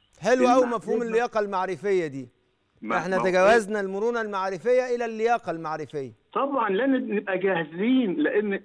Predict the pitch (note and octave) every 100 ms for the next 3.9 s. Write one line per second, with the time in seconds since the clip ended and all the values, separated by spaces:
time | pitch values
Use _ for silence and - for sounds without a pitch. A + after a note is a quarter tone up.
0 | - D3 D3 D#3 C#3 C#3+ G#3 A3+ F3 D#3
1 | - G3 G#3+ F#3+ D3+ - - F3+ F#3+ B2
2 | - _ _ - _ - B2+ C#3+ C3+ D#3
3 | G#3+ C#3 - D3+ G#3+ F#3 G3+ F#3 E3+